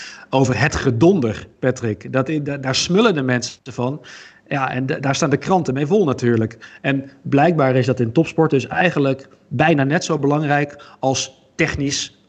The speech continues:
vaardig zijn of als, eh, fysiek op orde zijn. Een goede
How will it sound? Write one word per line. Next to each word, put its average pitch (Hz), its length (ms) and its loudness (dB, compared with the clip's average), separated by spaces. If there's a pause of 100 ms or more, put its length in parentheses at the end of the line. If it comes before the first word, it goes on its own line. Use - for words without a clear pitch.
vaardig 127 460 0
zijn 123 400 -2 (400)
of 139 240 -4
als, 123 480 -2
eh, 127 360 0
fysiek 139 540 4
op 147 180 2
orde 131 300 6
zijn. 123 380 2 (380)
Een 143 120 -2
goede 143 420 2